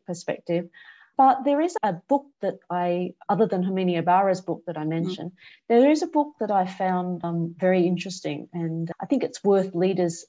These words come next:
Speaker 1: thinking about, because I think in a way, if they understand that, then maybe they, they will think more systematically about what it means for
Speaker 2: Mm.
Speaker 1: others.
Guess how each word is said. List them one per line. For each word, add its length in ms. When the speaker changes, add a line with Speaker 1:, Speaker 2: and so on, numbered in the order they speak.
Speaker 1:
thinking 340
about, 380
because 320
I 60
think 240
in 100
a 80
way, 420
if 160
they 160
understand 680
that, 260
then 160
maybe 160
they, 240
they 220
will 340
think 180
more 520
systematically 920
about 260
what 140
it 80
means 240
for 80
Speaker 2:
Mm. 120
Speaker 1:
others. 280